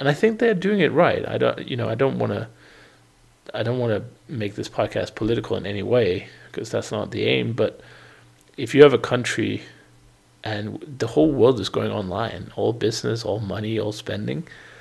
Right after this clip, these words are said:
I would say that it's very advantageous for that country to kind of attract online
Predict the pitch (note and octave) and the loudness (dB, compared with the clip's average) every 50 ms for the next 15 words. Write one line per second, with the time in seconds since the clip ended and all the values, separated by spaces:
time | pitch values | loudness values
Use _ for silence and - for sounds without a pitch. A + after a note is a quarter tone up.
0 | - - - - _ _ - - A#2 C#3+ E3+ F#3 - - - E3 D#3+ D3 C#3+ B2+ | -20 -20 -20 -20 _ _ -4 0 2 4 4 4 2 4 6 8 8 10 8 8
1 | A#2+ A#2 A#2 A#2 - - - - - - - B2+ A2+ G#2 G#2+ A#2+ C#3+ D3 C#3+ C3+ | 6 6 4 2 -2 -8 -14 -14 -16 -16 -14 -10 -4 -2 2 4 4 4 4 2
2 | B2+ - - - - - A#2 A#2+ G#2+ G2+ G#2 G#2 - - B2+ D3 C#3+ C3+ G#2+ - | 0 -2 -4 -8 -10 -10 -8 -6 -6 -6 -6 -6 -2 0 0 0 0 -2 -6 -6
3 | - - A2+ G#2+ - G2+ G#2+ - - - - A#2 A#2+ B2 - - - - - A2 | -8 -10 -8 -6 -4 -4 -4 -4 -6 -8 -8 -6 -6 -6 -6 -6 -8 -8 -10 -10
4 | - - - _ _ _ - - - - - - _ _ _ _ _ - - - | -14 -16 -20 _ _ _ -20 -20 -20 -20 -20 -20 _ _ _ _ _ -10 -10 -8
5 | - - A2 G#2+ G#2+ G#2 G#2 G2+ G2+ - - - - _ _ _ _ _ _ _ | -2 0 0 0 2 0 -2 -2 -4 -6 -8 -12 -16 _ _ _ _ _ _ _
6 | _ _ - - - G#2+ G2 F#2+ - - - - - - A#2 G#2+ - - - - | _ _ -10 -6 -4 -4 -6 -6 -6 -6 -6 -4 -2 0 0 0 0 -4 -8 -12
7 | - - - - - - - - - - G#2+ A2+ A2+ G#2+ G#2 G2 F#2+ F#2+ F#2+ G2 | -16 -16 -16 -16 -18 -20 -20 -16 -8 -6 -6 -4 -4 -4 -4 -4 -4 -6 -6 -8
8 | G2 A2 | -10 -12